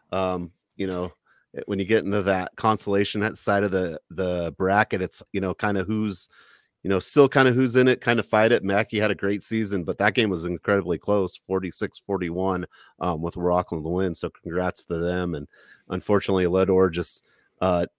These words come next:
just quite didn't have enough. Maybe, maybe had the hardest bracket, even though they won, in my opinion, um, starting out with Kendrick.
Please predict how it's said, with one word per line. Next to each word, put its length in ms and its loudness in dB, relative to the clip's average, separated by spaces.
just 340 -12
quite 280 6
didn't 200 2
have 220 4
enough. 280 6
Maybe, 480 4
maybe 300 4
had 180 -2
the 80 2
hardest 420 2
bracket, 580 2
even 200 -2
though 160 2
they 160 0
won, 380 0
in 100 -4
my 160 -2
opinion, 540 -4
um, 380 -4
starting 400 0
out 160 2
with 160 -8
Kendrick. 400 -2